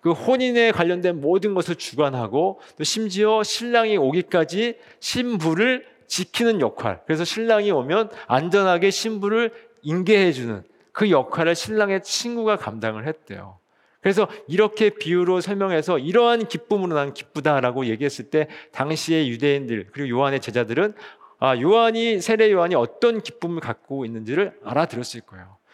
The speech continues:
그러니까 오늘날로 치면 이런 걸 수도 있을 것 같습니다. 우리가, 어, 어떤 프로젝트를 이제 할 때, 기획을 할 때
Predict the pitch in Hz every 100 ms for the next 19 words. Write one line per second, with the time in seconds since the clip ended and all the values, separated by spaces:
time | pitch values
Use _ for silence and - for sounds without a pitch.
0 | - 170 190 226 226 220 196 196 190 127
1 | 180 180 160 - 110 - 123 107 - 95
2 | 107 147 156 156 143 95 - - - -
3 | - 127 120 123 175 170 - 233 226 202
4 | 170 135 95 - - - 117 117 104 104
5 | - - - - - 127 175 - 147 151
6 | 147 - - _ - 165 151 147 127 -
7 | 107 143